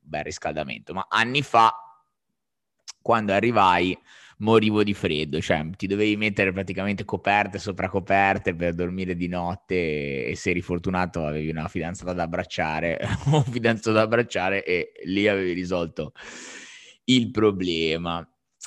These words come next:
Allora ragazzi, questa settimana, uh, che bello squillo che ho avuto. Allora, questa settimana ragazzi, un po' di argomenti. Allora, intanto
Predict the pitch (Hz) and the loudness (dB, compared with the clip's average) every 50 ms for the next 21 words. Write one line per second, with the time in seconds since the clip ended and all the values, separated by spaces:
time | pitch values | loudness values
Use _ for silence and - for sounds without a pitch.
0 | - _ _ - 240 277 240 202 165 156 143 143 139 127 113 110 - - 117 107 | -20 _ _ 6 8 8 8 8 8 6 6 6 8 6 6 4 2 -2 -4 0
1 | - 202 220 226 - 190 143 - 175 156 - 151 135 127 107 107 135 170 165 - | 4 4 4 4 4 0 -2 0 -2 -2 -4 -2 0 0 2 2 2 -2 -2 -2
2 | - 92 92 92 92 95 - - - 78 69 65 64 62 67 62 64 67 64 - | -2 -2 0 0 -2 -4 -4 -6 -6 -6 -4 -4 -6 -6 -6 -6 -8 -8 -10 -6
3 | - 127 123 90 85 - - 180 190 - - 233 - - 120 113 110 101 95 90 | -4 -2 0 0 0 0 0 0 0 0 -2 -4 -4 -2 -4 -2 -2 -2 -4 -4
4 | 87 85 85 90 92 92 90 87 90 - - - 104 104 107 107 - 143 151 135 | -6 -6 -6 -6 -6 -6 -8 -8 -10 -12 -14 -12 -10 -8 -8 -8 -6 -6 -6 -4
5 | 110 104 101 110 107 101 101 104 95 90 80 78 76 76 87 - 107 101 92 90 | -4 -2 -2 -2 -2 -4 -4 -4 -4 -6 -8 -10 -10 -12 -8 -6 -4 -4 -2 -2
6 | 90 95 101 120 220 254 320 - - 202 139 107 92 - - | -2 -4 -2 0 0 0 0 2 4 4 4 4 2 0 -8